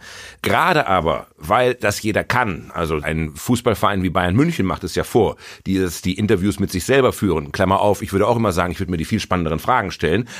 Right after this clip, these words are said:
aber auch möglicherweise die harmloseren Fragen. Also ist eigentlich die Notwendigkeit von unabhängigem Journalismus gewachsen. In einer Welt, in der sich jeder selber inszenieren kann,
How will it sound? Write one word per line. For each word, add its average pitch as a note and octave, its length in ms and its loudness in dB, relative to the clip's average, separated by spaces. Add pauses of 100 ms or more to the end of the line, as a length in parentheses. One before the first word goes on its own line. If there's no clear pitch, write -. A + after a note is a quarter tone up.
aber C#3+ 200 2
auch C#3 120 0
möglicherweise D3+ 580 2
die D3+ 100 2
harmloseren A2 520 0
Fragen. B1 340 -4 (340)
Also B2 240 2
ist D3+ 300 -2
eigentlich B2 240 -2
die G#2 100 -2
Notwendigkeit A2+ 880 0
von F#2+ 320 -2 (320)
unabhängigem B2 480 2
Journalismus A2 560 0
gewachsen. B2+ 500 -2
In E2 140 -2
einer G2+ 240 0
Welt, C3 220 4
in A2+ 100 -2
der A2 80 0
sich G2+ 220 -4
jeder C3+ 280 2
selber A#2 320 2
inszenieren A#2 720 0
kann, C#3+ 360 0